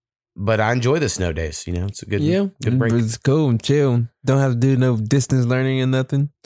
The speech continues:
Speaker 1: Right.
Speaker 2: Fuck them kids. Like, "Oh yeah, you can do what the hell you want."
Speaker 1: Yeah. So
Speaker 2: Okay,
Speaker 1: yeah,
Speaker 2: this
Speaker 1: the
Speaker 2: is
Speaker 1: day
Speaker 2: chill.
Speaker 1: before the snow day, they done our distance learning day. So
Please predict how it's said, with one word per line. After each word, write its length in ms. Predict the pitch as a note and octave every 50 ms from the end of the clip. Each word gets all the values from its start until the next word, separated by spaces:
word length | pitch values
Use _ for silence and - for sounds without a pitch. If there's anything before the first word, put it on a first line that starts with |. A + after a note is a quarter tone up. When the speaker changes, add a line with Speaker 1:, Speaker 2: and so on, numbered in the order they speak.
| - - -
Speaker 1:
Right. 260 | F#2+ G2 G2 A2 -
Speaker 2:
Fuck 140 | A2 A2+ -
them 160 | - C3 B2
kids. 380 | B2 - C#3+ C#3+ C#3 C3 C3 C3+
Like, 180 | C3 A2 F#2 -
"Oh 100 | C#3 D#3+
yeah, 180 | D#3+ E3 E3+ C#3+
you 120 | B2+ C3+
can 80 | D3 D3
do 60 | D3+ D3+
what 60 | C#3+
the 60 | D3+
hell 140 | D#3 D#3 D3+
you 120 | D3 D#3
want." 100 | E3 E3+
Speaker 1:
Yeah. 120 | E3 D3+ A#2+
So 160 | A2 - C#3
Speaker 2:
Okay, 100 | C3+ C3+
Speaker 1:
yeah, 160 | D3+ D3+ C#3+
Speaker 2:
this 180 | C#3 A#2 A#2 A2+
Speaker 1:
the 60 | B2 A#2+
Speaker 2:
is 140 | A2+ A#2+
Speaker 1:
day 140 | B2+ D3+ F3 D#3+
Speaker 2:
chill. 80 | D#3+ C#3
Speaker 1:
before 200 | B2 A#2+ E3 E3+
the 80 | D#3+ C#3+
snow 220 | - - A#2+ A#2
day, 100 | A2+ A2
they 100 | G#2+ A#2
done 120 | A#2 A#2 A2+
our 60 | A2
distance 360 | A2 A#2 A2 - A#2 G2+ - -
learning 280 | A#2+ B2 B2+ A#2 A2 G#2
day. 200 | G#2+ G#2 G#2 G2
So 340 | - - G#2+ G#2 G#2+ G#2